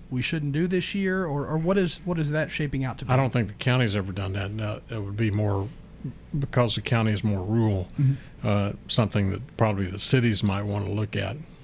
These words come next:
Speaker 2: Um, I
Speaker 1: And
Speaker 2: don't know if
Speaker 1: I
Speaker 2: they're
Speaker 1: haven't,
Speaker 2: gonna
Speaker 1: I haven't heard of that ever happening before that I can recall.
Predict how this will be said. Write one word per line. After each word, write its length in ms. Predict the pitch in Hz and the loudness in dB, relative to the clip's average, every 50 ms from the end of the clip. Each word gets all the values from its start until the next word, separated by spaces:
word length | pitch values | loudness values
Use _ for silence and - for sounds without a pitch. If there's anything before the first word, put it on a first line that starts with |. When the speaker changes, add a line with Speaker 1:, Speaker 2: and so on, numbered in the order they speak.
| - - - - - | -20 -20 -18 -10 -6
Speaker 2:
Um, 300 | - 104 95 92 95 107 - - | -4 -2 -2 -2 -4 -8 -8 -4
I 100 | - - | -2 -2
Speaker 1:
And 80 | 175 - | 0 0
Speaker 2:
don't 60 | 196 | 0
know 60 | 202 | 0
if 40 | 196 | 2
Speaker 1:
I 40 | 143 | 2
Speaker 2:
they're 40 | 180 | 4
Speaker 1:
haven't, 200 | 214 214 190 - | 4 4 4 2
Speaker 2:
gonna 120 | 101 95 - - - - | 0 -2 -4 -10 -12 -8
Speaker 1:
I 40 | - | -4
haven't 180 | 180 190 180 165 | -2 0 2 4
heard 100 | 175 170 | 4 4
of 40 | 151 | 2
that 120 | 156 147 143 | 2 2 2
ever 200 | 151 147 139 135 | 0 0 0 0
happening 320 | 147 143 135 - 147 131 | 0 0 0 0 -2 -2
before 560 | 113 104 - - - 240 226 139 123 131 139 143 | -2 -4 -6 -4 -2 0 0 0 0 -2 -4 -4
that 100 | 147 139 | -4 -4
I 80 | 135 127 | -4 -4
can 160 | - 127 117 | -4 -4 -4
recall. 380 | 120 - - 180 208 156 104 | -4 -2 0 0 0 0 0